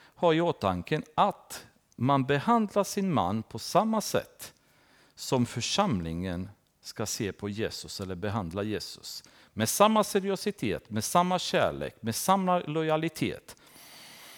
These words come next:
<clears throat> Men då är det ju så att vissa kvinnor har fått ett straff från Gud eller har haft otur, hur kan man säga,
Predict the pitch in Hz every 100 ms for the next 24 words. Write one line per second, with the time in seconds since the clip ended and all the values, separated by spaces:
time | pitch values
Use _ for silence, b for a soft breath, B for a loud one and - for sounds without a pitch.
0 | B B B B B - - 185 220 147
1 | 101 - 135 196 196 104 117 180 233 147
2 | 208 214 196 - 110 113 123 131 135 190
3 | - 233 - 156 98 92 110 131 B B
4 | B _ _ _ _ _ _ _ _ _
5 | _ - b b b b - _ _ -
6 | 101 110 - 90 - - 120 180 - 131
7 | 110 98 170 214 87 78 113 110 110 110
8 | 101 107 - - 165 165 - 127 123 113
9 | 143 - 143 139 - 185 135 101 160 95